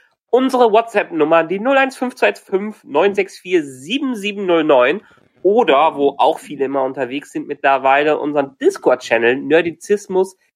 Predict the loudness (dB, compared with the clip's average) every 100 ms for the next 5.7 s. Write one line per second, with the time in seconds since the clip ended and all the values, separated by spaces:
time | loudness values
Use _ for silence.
0 | _ 0 2 0 0 -2 0 0 -2 -14
1 | _ -2 -2 -2 -4 -2 -2 -4 -4 -2
2 | 0 0 -2 -8 -12 -2 -2 0 -2 0
3 | -4 -6 -8 -8 _ -2 -2 -6 _ _
4 | -4 0 0 0 0 -2 -4 -6 -4 -4
5 | -6 -10 -12 _ -2 -2 -2